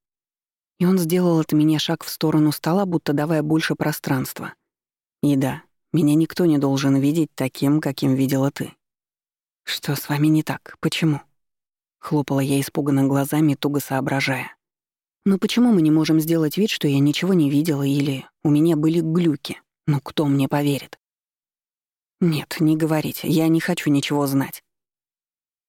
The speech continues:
«Проблема в том, что ты уже знаешь». Он подтянул к себе сиротливую табуретку и уселся на неё, ненавязчиво преграждая мне выход из кухни. Здоровый, даже сидя занимает полкухни.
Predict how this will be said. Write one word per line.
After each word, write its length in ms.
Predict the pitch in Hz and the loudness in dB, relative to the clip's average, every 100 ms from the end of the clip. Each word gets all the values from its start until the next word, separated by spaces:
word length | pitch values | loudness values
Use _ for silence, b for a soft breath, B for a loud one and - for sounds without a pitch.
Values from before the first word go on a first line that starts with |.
| _ - | _ -8
«Проблема 500 | 131 127 143 165 160 | -4 -2 2 2 2
в 100 | - | 0
том, 220 | 165 165 | 0 0
что 180 | - 139 | -2 -2
ты 100 | 139 | 0
уже 300 | 143 151 135 | 0 0 0
знаешь». 520 | 135 131 - - - _ _ _ _ _ - | 0 0 -4 -10 -12 _ _ _ _ _ -4
Он 140 | 254 262 | 0 0
подтянул 480 | 190 - 190 220 | -2 0 2 2
к 60 | 240 | 0
себе 240 | - 170 | -2 0
сиротливую 640 | 214 - 147 143 156 147 139 | 0 0 -2 0 0 0 0
табуретку 480 | 135 151 233 - | 0 0 -2 0
и 80 | 180 | 2
уселся 500 | 208 220 180 151 - | 2 0 -2 -2 0
на 80 | 139 | 2
неё, 280 | 135 143 135 | 4 4 2
ненавязчиво 720 | 139 165 175 214 - 190 165 | 2 2 2 0 -2 0 0
преграждая 640 | 170 151 151 147 165 170 | 0 -2 -2 -2 0 2
мне 260 | 151 151 147 | 4 4 2
выход 340 | 151 147 147 | 0 -2 -2
из 140 | 151 - | -2 -4
кухни. 420 | 131 - - - _ _ _ _ _ _ - | -8 -8 -12 -14 _ _ _ _ _ _ -8
Здоровый, 720 | 160 147 165 135 151 127 _ _ - | -2 0 2 0 -2 -8 _ _ -6
даже 280 | 147 147 170 | -2 0 0
сидя 280 | - 151 156 | -2 0 0
занимает 480 | 165 165 165 131 - | 2 2 2 -2 -4
полкухни. 600 | 147 139 135 - 117 | -6 -4 -6 -6 -12